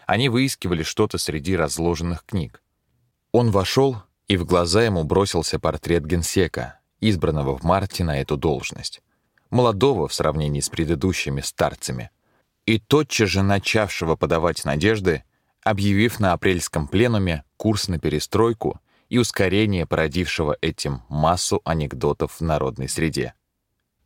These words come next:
Но куда больше уже откровенной неприязни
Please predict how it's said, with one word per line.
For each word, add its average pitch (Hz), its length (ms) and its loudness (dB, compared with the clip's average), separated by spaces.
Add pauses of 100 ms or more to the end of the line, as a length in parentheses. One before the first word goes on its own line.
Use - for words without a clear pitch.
(200)
Но 131 200 4
куда 120 240 4
больше 104 440 2
уже 82 240 2
откровенной 82 640 0
неприязни 76 800 -2